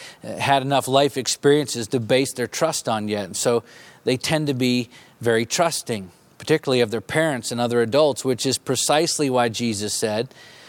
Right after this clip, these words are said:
"Whoever does not receive the kingdom of God like a child shall not enter it." Mark ten fifteen. He was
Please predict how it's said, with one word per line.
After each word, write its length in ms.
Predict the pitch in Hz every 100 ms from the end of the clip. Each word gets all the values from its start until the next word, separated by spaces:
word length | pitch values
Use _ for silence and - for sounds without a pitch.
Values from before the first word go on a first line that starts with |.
| -
"Whoever 420 | - 127 143 160
does 160 | 143 123
not 220 | 139 143
receive 440 | 143 - 135 143 135
the 80 |
kingdom 400 | 143 143 139 139
of 160 | 151 113
God 240 | 127 123
like 240 | 123 120 131
a 40 |
child 420 | 110 - 139 147 139
shall 160 | 131
not 220 | 123 123
enter 240 | 131 160 127
it." 160 | 98 _ _ -
Mark 220 | 107 107
ten 200 | - 120
fifteen. 480 | 135 127 - 165 131
He 100 | 139
was 140 | 123